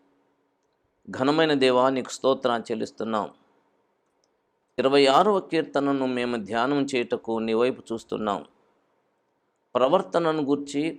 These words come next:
ప్రార్థనా జీవితమును గూర్చి ఈ యొక్క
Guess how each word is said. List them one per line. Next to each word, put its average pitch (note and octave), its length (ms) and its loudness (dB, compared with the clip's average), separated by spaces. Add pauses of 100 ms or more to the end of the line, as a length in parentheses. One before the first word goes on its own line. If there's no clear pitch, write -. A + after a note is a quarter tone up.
(120)
ప్రార్థనా C#3 500 0 (160)
జీవితమును C3 640 -4
గూర్చి A#2+ 320 -6 (1500)
ఈ C3+ 100 2
యొక్క C#3 160 -2